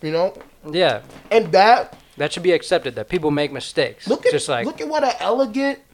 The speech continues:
Speaker 1: well sp-, uh, speaking dude he is now. From that. So you can never judge somebody from, like, where they started.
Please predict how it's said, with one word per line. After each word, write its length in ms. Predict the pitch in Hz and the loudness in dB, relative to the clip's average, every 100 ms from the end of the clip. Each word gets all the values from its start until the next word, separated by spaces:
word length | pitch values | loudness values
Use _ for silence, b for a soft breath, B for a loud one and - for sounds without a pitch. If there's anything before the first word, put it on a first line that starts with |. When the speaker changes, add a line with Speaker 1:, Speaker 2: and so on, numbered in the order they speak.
| _ - | _ -6
Speaker 1:
well 320 | 156 220 247 | 0 4 4
sp-, 240 | 247 - - - | 2 -10 -18 2
uh, 220 | 269 196 - | 6 6 4
speaking 640 | 190 - - 202 214 226 185 | -14 -18 -14 -12 -10 -8 -6
dude 200 | 190 226 | -4 -4
he 120 | 208 | -2
is 140 | 214 147 | -4 -2
now. 340 | 190 135 120 _ _ _ _ _ _ - | -4 -4 -8 _ _ _ _ _ _ 2
From 180 | 226 | 4
that. 320 | 277 262 - - | 4 2 0 2
So 100 | 220 | 2
you 160 | 214 | 2
can 200 | 269 208 | -4 -2
never 260 | 185 240 233 | 0 0 -4
judge 360 | 139 175 208 - | -2 -2 -2 -4
somebody 540 | 175 151 131 127 131 _ _ _ - | -6 -4 -6 -8 -14 _ _ _ -6
from, 160 | 160 | -2
like, 120 | 156 151 | -2 -2
where 100 | 165 | -4
they 100 | 151 | -6
started. 460 | - 170 120 101 | -4 -4 -4 -12